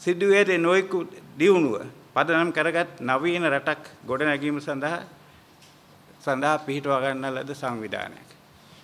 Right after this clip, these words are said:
ඒ නිසා මේ සංවිධානය ඒම කාර්යය ඉෂ්ට කර ගැනීම සඳහා අපට පළවෙනි පියවර වශයෙන් අනුර කුමාර දිසානායක සහෝදරයා ජනාධිපති මැතිවරණයට අපට ඉදිරිපත් කර තිබෙනවා. අපි බලාපොරොත්තු වෙනවා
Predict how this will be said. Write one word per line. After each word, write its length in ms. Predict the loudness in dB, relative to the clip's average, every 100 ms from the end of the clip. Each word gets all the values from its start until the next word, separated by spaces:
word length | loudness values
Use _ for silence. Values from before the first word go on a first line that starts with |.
| -20 -12 -4
ඒ 100 | -2
නිසා 260 | 4 4
මේ 220 | 4 2
සංවිධානය 680 | 2 2 2 2 2 2 0 -2
ඒම 260 | -2 -2 0 2
කාර්යය 420 | 4 4 4 -2
ඉෂ්ට 180 | -4 -4
කර 140 | -2 0
ගැනීම 300 | 0 -2 -4
සඳහා 420 | -4 0 -2 -2 -8 -20 -20 -20 -8
අපට 240 | -4 0 0
පළවෙනි 360 | 4 4 4 2
පියවර 340 | 0 0 0 0
වශයෙන් 420 | -2 -4 -4 -6 -8 -20 -20 -20 -20 -12
අනුර 320 | -2 0 0
කුමාර 280 | -2 0 0
දිසානායක 460 | 0 -2 0 0 -2
සහෝදරයා 500 | -4 -2 -2 -2 -2
ජනාධිපති 560 | 0 -2 -2 -6 -8 -8 -6 -6 -6
මැතිවරණයට 680 | -8 -4 -2 -2 -4 -6 -10 -14 -20 -14
අපට 220 | -10 -6
ඉදිරිපත් 480 | -4 -6 -6 -8 -8 -14 -16
කර 160 | -10 -8
තිබෙනවා. 400 | -8 -8 -6 -8 -10 -20 -16 -8
අපි 160 | -4 0
බලාපොරොත්තු 640 | 6 6 6 2 -2 -4
වෙනවා 260 | -4 -4